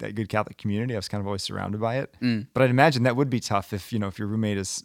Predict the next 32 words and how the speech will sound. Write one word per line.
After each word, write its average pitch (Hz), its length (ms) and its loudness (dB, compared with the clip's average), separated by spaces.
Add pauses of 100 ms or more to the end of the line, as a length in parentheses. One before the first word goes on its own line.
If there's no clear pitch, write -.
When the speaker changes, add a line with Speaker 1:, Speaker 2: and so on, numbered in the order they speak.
Speaker 1:
you 123 80 -6
know, 107 60 -4
sleeping 104 420 -6
around 104 340 0
and 95 140 -4
has 95 140 -4
a 90 40 -10
girlfriend 101 420 0
over, 92 280 -4
and 92 120 -6 (400)
you're 107 120 -4
kinda 104 160 0
like, 101 160 -2
"This 131 220 -6
is 98 100 -6
awkward 113 460 -2
and 98 160 0
not 98 200 0
okay." 101 520 -2 (1120)
Speaker 2:
Y-, 110 60 -12 (100)
yeah. 110 240 0 (360)
Speaker 1:
I 120 60 -2
mean, 120 80 6
I 123 80 6
just, 120 140 0
yeah, 131 140 6
so 135 140 4
I, - 20 6 (160)
I 120 40 4
could 113 100 0
totally 123 240 2
hear 104 300 0